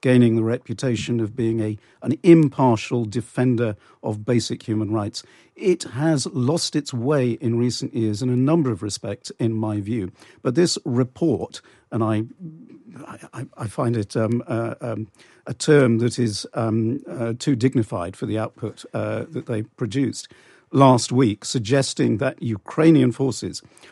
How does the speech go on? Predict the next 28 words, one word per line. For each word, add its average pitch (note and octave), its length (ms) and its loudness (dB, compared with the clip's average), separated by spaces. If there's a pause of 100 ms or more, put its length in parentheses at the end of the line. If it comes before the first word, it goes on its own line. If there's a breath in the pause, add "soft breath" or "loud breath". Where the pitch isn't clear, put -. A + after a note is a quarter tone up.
(120)
were B2+ 220 8
flouting, C#3 680 2 (120)
um, G#2+ 600 0 (240)
uh, G2 540 -4
the D3+ 120 -8
rules A2+ 220 0
of G#2+ 60 -2
international G2+ 500 -6
law, A#2 140 -2 (340 soft breath)
uh, A#2 140 0
the C3 120 -2
rules B2+ 220 2
of G2 60 -4
war, A#2 260 2
international, A2+ 720 -4
uh, G2+ 240 -4 (120)
legally G#2+ 360 -4 (160)
stan-, B2+ 380 -2
international A#2 580 -2
legal A2+ 240 -4
standards, A2+ 420 -6 (380 soft breath)
um, A#2+ 160 4
by A#2+ 180 0
endangering A2 560 0
civilians, A#2 500 -2 (360 loud breath)
was, C#3+ 460 2 (100)
um, C3+ 580 2
uh, - 220 -8